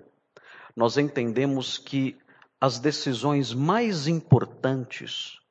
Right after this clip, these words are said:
que uma igreja toma, relacionadas aos seus rumos,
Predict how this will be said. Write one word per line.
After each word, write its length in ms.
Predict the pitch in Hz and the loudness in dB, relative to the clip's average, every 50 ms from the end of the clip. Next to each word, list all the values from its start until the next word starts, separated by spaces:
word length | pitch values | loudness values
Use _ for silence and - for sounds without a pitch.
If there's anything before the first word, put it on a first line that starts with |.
| _ _ _ _ _ _ | _ _ _ _ _ _
que 120 | _ - 110 | _ -4 2
uma 100 | 107 107 | 2 2
igreja 400 | 95 87 104 113 107 82 98 90 | 2 2 2 0 2 2 0 -4
toma, 500 | - - 131 139 131 110 92 73 64 - - - _ _ _ _ - - - - - - - _ | -2 0 2 2 2 2 -2 -6 -8 -14 -20 -20 _ _ _ _ -20 -20 -20 -20 -20 -20 -16 _
relacionadas 1000 | - 127 120 131 131 - - 147 123 110 113 117 123 113 101 110 98 - - - - - - - - - - _ _ | 0 2 2 2 2 2 -2 0 0 2 2 2 0 2 0 -4 -4 -4 -8 -12 -16 -20 -20 -20 -20 -20 -20 _ _
aos 680 | - 117 120 120 123 123 123 123 - - - - - - | 4 6 6 6 4 2 0 -4 -6 -8 -8 -8 -8 -2
seus 360 | 135 123 120 117 110 95 - | 0 0 2 0 -2 -4 -6
rumos, 960 | 87 80 82 117 127 131 127 127 127 127 127 127 - - - - - - | -10 -8 -4 -2 -2 -2 -2 -2 -2 -4 -4 -6 -8 -10 -10 -10 -12 -12